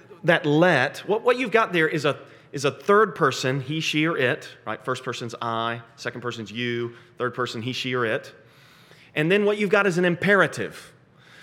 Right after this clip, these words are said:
So instead of saying, "Let an accuser stand," you could say, "An accuser must stand." That's what you've got in the prayer, right? Have you thought about this?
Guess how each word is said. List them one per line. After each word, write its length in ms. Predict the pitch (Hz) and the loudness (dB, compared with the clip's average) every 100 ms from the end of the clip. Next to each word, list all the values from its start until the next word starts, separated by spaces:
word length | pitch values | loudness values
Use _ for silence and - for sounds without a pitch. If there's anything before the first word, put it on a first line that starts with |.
| - | -4
So 180 | - 185 | 2 4
instead 300 | 185 277 285 | 2 2 2
of 100 | 185 | 2
saying, 440 | 208 185 175 151 - - - | 2 2 2 0 -6 -20 -6
"Let 420 | 123 165 247 240 | 2 4 4 2
an 100 | 190 | 2
accuser 420 | 160 165 147 135 | 2 2 2 2
stand," 600 | 123 131 113 104 107 139 - - | 0 0 0 0 -2 -4 -8 -12
you 160 | - 214 | -2 0
could 180 | - 208 | 0 -2
say, 400 | - 165 143 135 - - | 2 4 4 2 -6 -2
"An 140 | 165 | 2
accuser 760 | 170 160 - 226 208 175 170 156 - - | 4 2 0 2 2 4 4 2 -6 -6
must 760 | 139 185 202 151 - - - - - _ _ _ - | 4 6 6 4 -4 -4 -8 -14 -18 _ _ _ -12
stand." 640 | - - 160 127 87 76 - - _ _ | -4 2 4 2 -4 -12 -20 -20 _ _
That's 200 | 151 170 | 0 2
what 120 | 202 | 2
you've 120 | 170 151 | 2 4
got 200 | 151 135 | 4 2
in 40 | |
the 80 | 127 | -2
prayer, 380 | 139 117 92 - - - | 2 0 0 -10 -20 -6
right? 200 | 123 147 | -2 -2
Have 120 | 156 | -2
you 60 | 190 | -6
thought 160 | 202 | -4
about 180 | 196 202 | 0 0
this? 300 | 220 226 - | -2 -6 -12